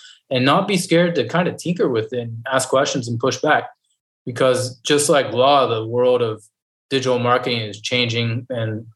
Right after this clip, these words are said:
obviously, you know, 'cause you're an expert in it. And I think there's also some other streams of revenue that people have kind of forgotten. There's the old boots to the ground,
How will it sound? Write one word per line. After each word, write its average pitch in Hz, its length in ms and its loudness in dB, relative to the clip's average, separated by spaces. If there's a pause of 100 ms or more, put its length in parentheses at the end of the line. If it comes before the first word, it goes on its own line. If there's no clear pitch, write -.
(100)
obviously, 113 460 0
you 123 100 2
know, 113 460 2 (160)
'cause 113 160 -4
you're 123 100 2
an 113 80 -2
expert 110 360 -2
in 104 100 -2
it. 110 180 -8 (640)
And 139 80 2
I 131 80 2
think 190 180 2
there's 165 220 2
also 160 300 2
some 135 260 -2
other 131 260 2
streams 123 360 -4
of 117 60 -4
revenue 123 360 0
that 113 240 -2
people 123 580 0 (120)
have 120 180 -6
kind 135 200 0
of 123 80 -2
forgotten. 120 600 -2
There's 120 240 0
the 123 80 -2
old 117 420 2 (480)
boots 131 220 0
to 131 100 2
the 120 80 2
ground, 117 600 0